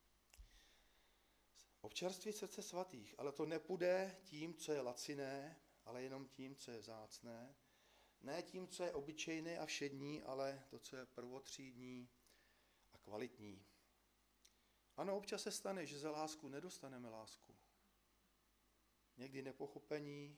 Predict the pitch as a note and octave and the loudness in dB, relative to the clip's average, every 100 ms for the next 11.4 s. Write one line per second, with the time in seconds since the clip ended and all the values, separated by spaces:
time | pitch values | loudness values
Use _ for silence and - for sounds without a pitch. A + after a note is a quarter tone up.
0 | - B2 B2 B2 A#2+ B2 - C3 B2+ C3+ | -12 -8 -4 -4 -4 -8 -6 -4 -4 -6
1 | - - A#2 A#2+ A#2 A#2 C3 A#2 B2 B2 | -10 -10 -8 -6 -6 -6 -6 -4 -2 -2
2 | B2 - - - - - - - B2 B2 | -4 -8 -12 -20 -20 -20 -14 -2 0 0
3 | - - D3+ - C#3 D3 C3 C3 - C#3 | -6 -2 -2 0 -6 -6 -6 -6 -4 -6
4 | C#3 B2+ - C#3 C3+ B2+ - C3 C3 D#3 | -4 -6 -6 -6 -4 -4 -4 -2 0 2
5 | C#3 C#3 B2+ B2 B2 A2+ - A#2+ A2+ G#2+ | 2 2 0 -4 -4 -6 -8 -8 -12 -14
6 | - - - - - - - - - C#3 | -20 -20 -20 -20 -20 -20 -20 -20 -2 2
7 | E3 D#3 E3 D#3 A#2+ B2+ C#3 - A2 A#2 | 2 4 4 4 2 0 -2 -6 -4 -2
8 | B2 A#2+ - - - _ _ C3+ C#3 E3 | -2 -4 -6 -20 -20 _ _ -8 -4 -2
9 | D3 C3 B2+ B2+ - C#3 - - B2 A2 | 0 0 0 -4 -4 -4 -6 -6 -4 -4
10 | G#2 G#2+ - - - B2+ - - - A2 | -6 -10 -18 -14 -8 -6 -6 -8 -6 -6
11 | - G#2 G2 | -8 -12 -12